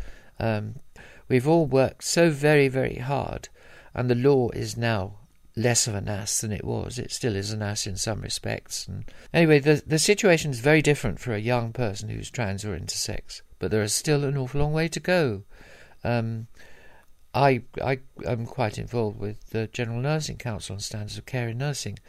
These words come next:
and as a nurse, um, I was a nurse from nineteen eighty, nineteen seventy, yeah, se-, nineteen seventy-seven until I retired in two thousand and three.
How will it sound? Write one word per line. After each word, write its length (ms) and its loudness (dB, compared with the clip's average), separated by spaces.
and 100 -2
as 220 2
a 60 -2
nurse, 500 -2
um, 440 -4
I 100 -4
was 160 -4
a 80 -4
nurse 300 -2
from 180 -8
nineteen 500 -6
eighty, 1040 -10
nineteen 340 -4
seventy, 360 -2
yeah, 180 -6
se-, 220 -2
nineteen 340 -2
seventy-seven 840 -2
until 400 -2
I 80 0
retired 500 -2
in 320 -6
two 200 -4
thousand 720 -6
and 720 -4
three. 500 -4